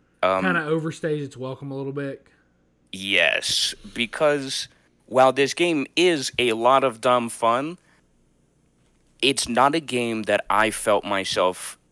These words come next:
Speaker 1: able to really binge. It was kind of a pick me up, do a few missions, and put it down for the day kind of game. And by the time I finished the game,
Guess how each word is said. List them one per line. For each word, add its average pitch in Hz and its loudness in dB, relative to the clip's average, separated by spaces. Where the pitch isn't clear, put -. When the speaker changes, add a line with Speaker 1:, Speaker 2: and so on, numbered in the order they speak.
Speaker 1:
able 110 -2
to - -8
really 90 -8
binge. 78 -10
It 104 -2
was 101 -4
kind 131 0
of 127 -4
a 107 2
pick - -4
me 117 -4
up, 104 -2
do 110 -6
a 110 -4
few 107 -6
missions, 95 -4
and 82 -10
put 90 -6
it 76 -4
down 87 0
for - -12
the 64 -8
day 65 -4
kind 76 -4
of 80 -8
game. 107 -4
And 107 0
by 127 6
the 120 -2
time 143 2
I 123 4
finished 190 -4
the 113 -2
game, 95 0